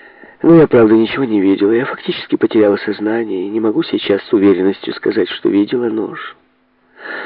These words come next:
Ну, конечно, я хотела бы сделать для тебя все, что в моих силах, но, боюсь, у этого дела есть одна весьма неприятная история», — сказал Майкл. На нее указал адвокат. «М, насчет меня?»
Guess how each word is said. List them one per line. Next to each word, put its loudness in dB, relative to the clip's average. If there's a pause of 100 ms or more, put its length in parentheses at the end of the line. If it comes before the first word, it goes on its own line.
(340)
Ну, -4
конечно, 2
я 4
хотела 0
бы -2
сделать -4
для -10
тебя -2
все, 0
что -4
в -6
моих -2
силах, -4
но, -4 (840)
боюсь, 2
у 4
этого 4
дела 4
есть 0
одна 0
весьма -4
неприятная 0
история», — -2
сказал -6
Майкл. -8 (1000)
На 0
нее 6
указал 4
адвокат. 0 (760)
«М, -10
насчет -10
меня?» -4